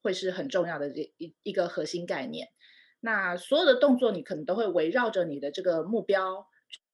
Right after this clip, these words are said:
去做一些设计。对，那，呃，所以你可能在训练的过程中，你要一直不断的反过来问自己说，“诶，那我今天我比方说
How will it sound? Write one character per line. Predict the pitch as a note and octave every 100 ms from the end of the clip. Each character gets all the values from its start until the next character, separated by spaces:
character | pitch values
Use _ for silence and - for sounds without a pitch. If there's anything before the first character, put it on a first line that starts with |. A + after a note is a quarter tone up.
| _ -
去 | G#3+ F#3+ F3 - _
做 | - F#3+ E3
一 | E3+
些 | F3+ E3
设 | D#3+ - E3+
计。 | G3+ F3 - _ _ _ _ -
对， | D#3+ D3+
那， | A#3 A3 - - - _ -
呃， | F#3 F3 E3 D#3+ E3 - _ _
所 | - A3+
以 | C4 A3 E3 -
你 | G#3
可 | - -
能 | F#3
在 | C#4+ C#4+ B3
训 | - - F#4+
练 | F4
的 | C#4
过 | D4+
程 | C4+ A3
中， | B3
你 | G#3
要 | F#3+
一 | - G#3+ -
直 | F#3+
不 | F3+ F#3 F#3
断 | - D4+ C4 G3+
的 | F#3 E3 D#3 D#3 E3 _ _
反 | - - E4 D4+ C4+
过 | - D4
来 | A#3 F3
问 | F3 A#3+ G#3+
自 | A#3+
己 | - -
说 | - F3+ B3+
，“诶， | D#4+ - _ _
那 | D#4 C4+
我 | D#3+ C3 - - _
今 | - B3+
天 | C4+ C4 C4
我 | G#3
比 | E3+ D#3
方 | F3+ F3
说 | F3 F#3 F3+ F3 F3+